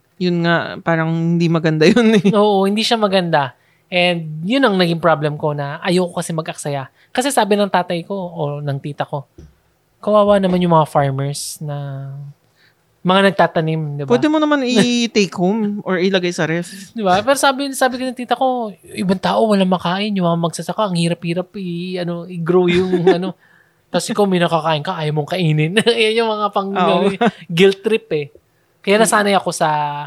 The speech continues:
Speaker 2: kumain ng marami.
Speaker 1: Pero mali kasi yun eh, na uubusin. Uubusin nyo lahat nung nasa
Speaker 2: Oo.
Speaker 1: ano, for me, di ba? Kung busog ka na, dapat stop
Speaker 2: Stop na.
Speaker 1: na. Stop
Speaker 2: Yes.
Speaker 1: na.
Speaker 2: Pero syempre, wag ka namang, ano, takaw tingin din na ilalagay mo lahat ng food sa plate mo, tapos, "Ay, busog na
Speaker 1: Oo.
Speaker 2: ako," iiwan mo na.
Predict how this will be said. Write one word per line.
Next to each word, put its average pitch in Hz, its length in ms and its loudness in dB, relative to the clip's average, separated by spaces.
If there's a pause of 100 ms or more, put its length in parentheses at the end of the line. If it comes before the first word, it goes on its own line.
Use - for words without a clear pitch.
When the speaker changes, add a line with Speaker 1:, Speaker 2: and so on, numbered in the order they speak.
Speaker 2:
kumain 185 300 0
ng 156 100 0
marami. 135 460 -6 (240)
Speaker 1:
Pero 233 200 4
mali 262 260 2
kasi 254 260 2
yun 240 140 2
eh, 202 180 4
na 180 160 4
uubusin. 185 600 2
Uubusin 247 520 4
nyo 262 120 0
lahat 247 220 2
nung 240 160 -4
nasa 240 200 -2
Speaker 2:
Oo. 208 100 0
Speaker 1:
ano, 208 140 -2 (680)
for 226 200 0
me, 196 440 2 (220)
di 170 200 -6
ba? 143 320 0 (100)
Kung 196 200 -2
busog 202 260 -2
ka 180 120 -2
na, 160 120 0
dapat 165 280 -2 (140)
stop 165 60 -10 (260)
Speaker 2:
Stop - 40 -
na. 156 160 -4
Speaker 1:
na. - 80 -
Stop 170 160 -14
Speaker 2:
Yes. 135 220 -8
Speaker 1:
na. 147 80 -10 (140)
Speaker 2:
Pero 311 180 2
syempre, 254 300 0
wag 208 180 2
ka 269 80 -4
namang, 226 420 -4
ano, 147 240 -6
takaw 185 320 2
tingin 180 280 -4
din 165 140 -4
na 151 200 -4 (360)
ilalagay 196 400 2
mo 196 100 2
lahat 185 200 4
ng 175 120 -2
food 160 220 0
sa 151 300 4
plate 196 300 2
mo, 160 180 2
tapos, 147 420 -6
"Ay, 247 120 0
busog 185 280 4
na 170 80 6
Speaker 1:
Oo. 170 60 2
Speaker 2:
ako," 175 120 0
iiwan 185 400 0
mo 156 120 -4
na. 143 180 -8